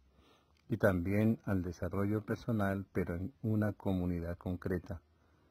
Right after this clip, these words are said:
Cuando separamos al ser humano de esa realidad comunitaria, podemos caer en libertinajes,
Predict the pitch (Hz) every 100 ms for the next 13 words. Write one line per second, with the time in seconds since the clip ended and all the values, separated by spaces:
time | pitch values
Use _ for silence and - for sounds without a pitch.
0 | _ _ _ _ _ _ 110 107 101 101
1 | 98 98 - _ _ _ _ - - 98
2 | 104 120 147 123 98 - 120 110 107 101
3 | 87 90 - _ _ _ _ _ _ _
4 | - 101 98 98 - 117 117 101 95 95
5 | - 110 113 117 - 90 90 90 - _
6 | _ _ _ _ _ - - _ - 107
7 | 117 135 117 110 123 120 104 92 90 95
8 | 92 98 104 -